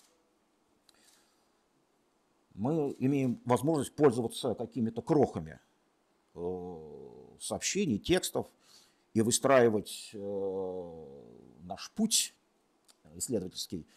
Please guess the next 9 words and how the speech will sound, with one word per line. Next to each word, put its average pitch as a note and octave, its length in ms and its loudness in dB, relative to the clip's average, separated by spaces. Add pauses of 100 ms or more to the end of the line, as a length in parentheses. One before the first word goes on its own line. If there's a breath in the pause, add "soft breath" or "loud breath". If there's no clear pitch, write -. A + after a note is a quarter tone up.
(220 soft breath)
но D3 120 2
подобно B2+ 440 4
гате B2+ 260 4
на A2+ 120 2
болоте. A#2 440 4 (1040)
Вот D#2 120 -20
болото, D3+ 920 4
так - 360 -20
сказать, - 420 -20